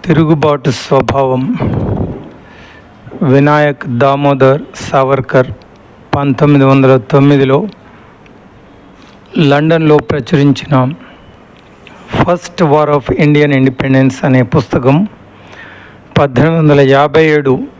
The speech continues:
తిరుగుబాటు స్వరూప స్వభావాలను ప్రశ్నించింది. దీనిపై జాతీయవాదులు, చరిత్రకారుల మధ్య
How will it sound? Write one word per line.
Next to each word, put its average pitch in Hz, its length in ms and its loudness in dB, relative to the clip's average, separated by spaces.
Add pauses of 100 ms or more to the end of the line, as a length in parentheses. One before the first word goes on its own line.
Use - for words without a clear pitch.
(120)
తిరుగుబాటు 143 560 0
స్వరూప 151 600 0
స్వభావాలను 135 880 0
ప్రశ్నించింది. 123 760 -2 (2000)
దీనిపై 147 480 0 (160)
జాతీయవాదులు, 151 800 2 (340)
చరిత్రకారుల 147 760 0
మధ్య 139 300 0